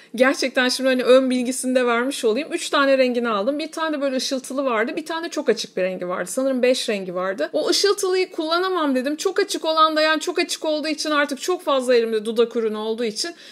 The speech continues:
ona gerekli görmedim. Birazcık daha nude pembe tonlu her zaman kullanılır. Kırmızı hep merak edilir. Bu tonlar da bu sene çok moda. Hadi bunu da denememi isteyenler olur diye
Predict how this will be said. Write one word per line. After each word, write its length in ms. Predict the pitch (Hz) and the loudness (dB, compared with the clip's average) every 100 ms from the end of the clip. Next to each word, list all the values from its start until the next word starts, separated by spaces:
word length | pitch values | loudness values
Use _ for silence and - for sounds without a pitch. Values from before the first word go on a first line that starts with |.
| - - | -20 -6
ona 220 | 339 370 | -2 0
gerekli 480 | 311 311 330 320 302 | 2 2 2 0 -2
görmedim. 500 | 330 339 294 277 370 | 0 2 2 2 0
Birazcık 440 | 392 349 294 294 | 2 2 0 0
daha 400 | 294 285 294 302 | 0 2 2 2
nude 380 | 277 294 330 320 - | 2 2 0 -4 -4
pembe 340 | 285 262 302 | 0 4 2
tonlu 520 | 311 311 294 285 294 - - 262 | 2 -2 0 0 -2 -8 -6 2
her 160 | 269 | 2
zaman 340 | 262 240 220 220 | 4 0 -2 -4
kullanılır. 520 | 240 247 254 285 302 - - | -2 0 4 2 2 -16 -20
Kırmızı 680 | - 330 311 294 277 302 294 - | -4 -2 0 0 4 4 4 2
hep 240 | 330 330 | 0 2
merak 400 | 277 240 214 214 | 2 4 2 2
edilir. 400 | 214 226 320 - - - | -2 0 0 -2 -18 -8
Bu 140 | 277 370 | -6 -2
tonlar 480 | 359 302 294 277 247 | 0 2 4 4 4
da 120 | 247 | 0
bu 60 | |
sene 260 | 302 285 226 | 0 0 0
çok 280 | - 320 311 | 0 -2 -2
moda. 280 | 240 233 294 | 0 0 2
Hadi 220 | 302 247 | 0 -2
bunu 220 | 277 269 | 0 4
da 140 | 254 | 4
denememi 480 | 247 247 262 254 254 | 4 4 0 0 -2
isteyenler 560 | 254 - 254 240 269 262 | -4 0 2 4 4 6
olur 300 | 208 190 190 | 4 0 -2
diye 220 | 294 | -2